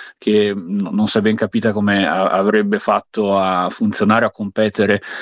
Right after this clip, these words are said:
In realtà racconta di una volontà di essere forti fuori da sé, probabilmente perché dentro di sé non si riescono a trovare le risposte. Quello che c'è da capire oggi è che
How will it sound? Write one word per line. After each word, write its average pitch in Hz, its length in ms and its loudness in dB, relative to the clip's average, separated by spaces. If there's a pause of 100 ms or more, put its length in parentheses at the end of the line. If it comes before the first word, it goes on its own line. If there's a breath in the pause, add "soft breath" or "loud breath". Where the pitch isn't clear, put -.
(200 loud breath)
In 131 300 2
realtà 127 420 0
racconta 131 840 0
di 110 60 -2
una 113 160 2
volontà 113 540 2
di 113 140 -2
essere 110 600 0
forti 147 720 -2
fuori 139 340 2
da 127 140 -2
sé, 151 380 0
probabilmente 113 640 -2
perché 117 360 0
dentro 117 320 0
di 113 100 2
sé 131 220 2
non 120 180 -4
si 107 200 -10
riescono 101 400 -2
a 95 40 -4
trovare 101 480 0 (340 loud breath)
le 110 140 2
risposte. 101 720 -4 (480 loud breath)
Quello 175 240 2
che 156 120 0
c'è 156 140 0
da 147 80 2
capire 143 340 0
oggi 139 400 0
è 110 220 2
che 120 320 0